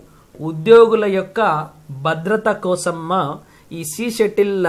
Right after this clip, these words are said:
బస్సులను ప్రారంభించడం అనేది జరిగింది. దీనికి ఉన్నటువంటి ట్యాగ్ లైన్ ఏంటి అని అంటే రీచ్ సేఫ్, అంటే మీరు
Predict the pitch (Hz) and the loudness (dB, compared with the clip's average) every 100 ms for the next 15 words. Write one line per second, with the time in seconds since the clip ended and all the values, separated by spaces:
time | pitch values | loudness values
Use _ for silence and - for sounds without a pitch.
0 | 156 - 147 147 160 180 180 180 160 151 | 0 0 -2 0 0 -2 -4 -4 -2 -2
1 | 160 160 156 156 143 139 147 254 - - | -2 -4 -8 -6 -6 -6 -4 -4 -6 -20
2 | - - _ 135 156 175 180 196 147 151 | -20 -20 _ -6 -4 -2 0 0 0 -8
3 | - - - 175 190 202 214 226 226 214 | -16 -18 -4 -2 -2 -2 -2 0 0 0
4 | 202 190 180 190 202 196 185 175 156 175 | -2 0 0 0 0 0 -2 -4 -4 -4
5 | 165 156 220 269 - _ _ 147 143 190 | -4 -4 -2 -2 -4 _ _ -8 -4 -4
6 | 226 - 220 214 - 151 135 - - - | -4 -6 -6 -6 -2 -2 -2 -12 -20 -20
7 | - _ _ _ _ - _ - 170 214 | -20 _ _ _ _ -20 _ -14 -4 2
8 | 170 180 - - - - 160 202 208 | 2 0 -6 -20 -20 -10 -2 2 2